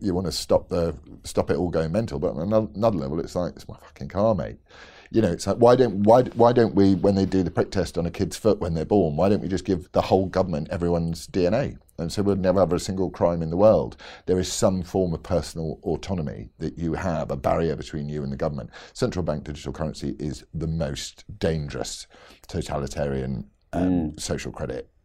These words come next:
Speaker 2: Yeah.
Speaker 1: incoming system. I think it's gonna be pretty hard to avoid.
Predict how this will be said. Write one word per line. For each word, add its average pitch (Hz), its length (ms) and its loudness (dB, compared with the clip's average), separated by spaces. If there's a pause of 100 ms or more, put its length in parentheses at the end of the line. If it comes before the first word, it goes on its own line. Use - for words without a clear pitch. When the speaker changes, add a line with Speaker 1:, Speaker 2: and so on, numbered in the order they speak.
(160)
Speaker 2:
Yeah. 87 300 2
Speaker 1:
incoming 82 460 -4
system. 80 340 -6 (340)
I - 80 2
think 117 160 0
it's 95 100 -2
gonna 98 160 0
be 82 80 0
pretty 85 220 -4
hard 76 260 0
to 80 120 -2
avoid. 76 480 2